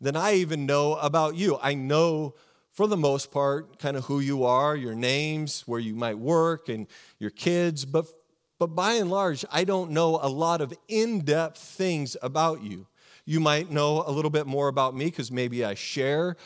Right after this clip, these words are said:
a little bit more or I tell you about what's going on in my life. And so there's,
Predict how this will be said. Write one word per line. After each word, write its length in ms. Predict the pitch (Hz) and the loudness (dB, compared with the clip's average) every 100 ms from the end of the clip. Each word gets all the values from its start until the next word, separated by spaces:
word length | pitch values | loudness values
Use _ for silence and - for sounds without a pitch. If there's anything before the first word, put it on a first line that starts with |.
| - - | -14 -6
a 40 | |
little 200 | 156 156 | -2 0
bit 160 | 160 156 | 0 0
more 420 | 151 160 165 147 | 0 0 2 2
or 140 | 113 | 0
I 80 | 104 | -2
tell 300 | 104 147 143 | -6 -6 -4
you 260 | 147 147 151 | -2 -2 -2
about 260 | 123 123 | 0 0
what's 160 | 127 123 | -2 -4
going 300 | 139 131 127 | -4 -2 -2
on 220 | 127 139 | -2 -2
in 80 | 135 | -2
my 160 | 120 110 | -4 -4
life. 420 | 120 135 143 131 | -4 -2 -4 -6
And 100 | 123 | -6
so 160 | 143 | -4
there's, 360 | 131 135 131 - | -2 -2 -2 -6